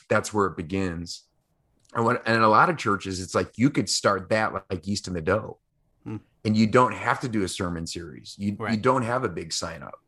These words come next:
Speaker 1: You do it
Speaker 2: Yeah.
Speaker 1: like Jesus did, a high bar challenge invite to a few, and you just keep reproducing that.
Speaker 2: Hmm.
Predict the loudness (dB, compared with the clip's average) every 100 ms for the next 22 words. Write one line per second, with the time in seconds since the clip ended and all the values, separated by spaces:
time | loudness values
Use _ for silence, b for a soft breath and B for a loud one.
0 | -6 0 2 2 0 0 -2 -2 -6 -8
1 | -10 -6 -4 -2 -2 0 2 4 2 -2
2 | _ _ _ _ _ _ _ _ _ _
3 | -8 -2 0 -2 -6 -12 -14 -14 _ _
4 | _ _ -2 0 0 -4 -6 -16 _ _
5 | _ -4 -2 -2 -2 0 0 0 -6 -8
6 | _ _ _ _ _ _ _ _ -4 -2
7 | -2 -2 -2 -4 -6 -6 -6 -6 -6 -6
8 | -4 -4 -6 -10 -14 -12 -14 _ _ _
9 | -12